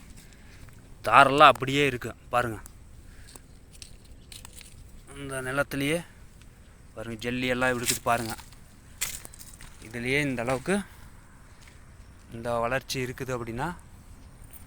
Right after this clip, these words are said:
பாருங்க, இதோட சாணி பாசி கரைசலோட இது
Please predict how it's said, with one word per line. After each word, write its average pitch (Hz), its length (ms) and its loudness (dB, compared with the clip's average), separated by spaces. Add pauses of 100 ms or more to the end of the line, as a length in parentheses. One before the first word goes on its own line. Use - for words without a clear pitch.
(1300)
பாருங்க, 107 280 -4 (280)
இதோட 110 240 -4 (720)
சாணி 123 300 4
பாசி 123 320 2
கரைசலோட 127 500 4 (2500)
இது - 120 -18